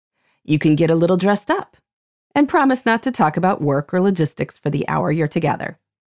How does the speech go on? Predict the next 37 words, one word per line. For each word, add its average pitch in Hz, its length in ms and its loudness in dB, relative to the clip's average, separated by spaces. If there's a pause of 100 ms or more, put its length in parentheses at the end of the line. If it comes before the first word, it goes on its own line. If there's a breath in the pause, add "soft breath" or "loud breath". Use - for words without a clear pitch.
(640 soft breath)
And 247 160 0
from 294 160 4
the 285 80 2
moment 302 380 2
you 285 80 0
step 185 300 -4
into 165 220 0
the - 100 -4
restaurant, 196 720 -2
museum, 175 600 0
or 151 80 -6
shop 165 460 -4 (400)
until 240 240 0
you 370 100 4
get 180 160 -2
back 151 220 -4
to - 80 -6
your 151 100 -2
desk, - 460 -6 (640)
it's 339 220 -4
like 151 180 0
it's - 140 -8
the 254 100 0
weekend, - 500 -4 (920)
with 294 180 0
the 320 180 0
added 320 320 0
thrill 170 360 -2
of 185 80 0
having 175 360 0
lots 185 280 -2
of 185 100 -2
fun 156 320 -2
on 160 160 2
a 214 60 2
work 349 260 -2
day. - 300 -10